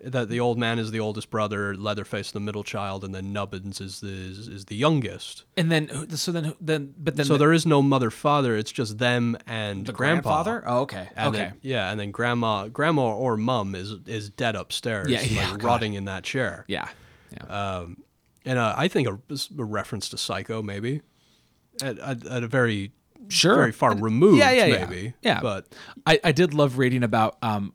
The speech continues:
Speaker 2: John Dugan and the makeup. He
Speaker 1: Yeah. Do you wanna dive straight into the dinner scene? 'Cause that, that, those
Speaker 2: Look
Speaker 1: two things are tied very close.
Speaker 2: Yeah.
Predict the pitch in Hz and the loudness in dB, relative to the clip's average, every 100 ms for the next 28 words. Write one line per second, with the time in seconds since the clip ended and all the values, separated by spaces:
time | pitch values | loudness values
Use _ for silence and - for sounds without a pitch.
0 | - 131 120 101 107 107 117 127 - _ | -2 0 2 0 -4 -2 -4 -6 -10 _
1 | - 110 101 104 113 117 - _ _ _ | -4 -2 -2 -2 -2 -4 -6 _ _ _
2 | - 113 131 139 _ - - _ - - | -20 -6 -6 -6 _ -20 -20 _ -20 -20
3 | _ - 113 - - 143 165 165 165 135 | _ -6 -6 -6 -6 0 4 6 6 4
4 | 131 131 - - 131 120 117 110 117 120 | 4 4 2 0 0 0 -2 -2 -2 -2
5 | 135 127 - _ _ _ _ _ _ - | -2 -4 -6 _ _ _ _ _ _ -4
6 | 120 131 147 - 147 156 156 - 170 156 | 2 6 6 6 0 2 2 0 -2 2
7 | 170 202 220 147 160 135 123 - 131 117 | 4 6 4 6 4 4 0 2 2 4
8 | 113 110 - 104 90 175 | 2 2 -2 -6 0 0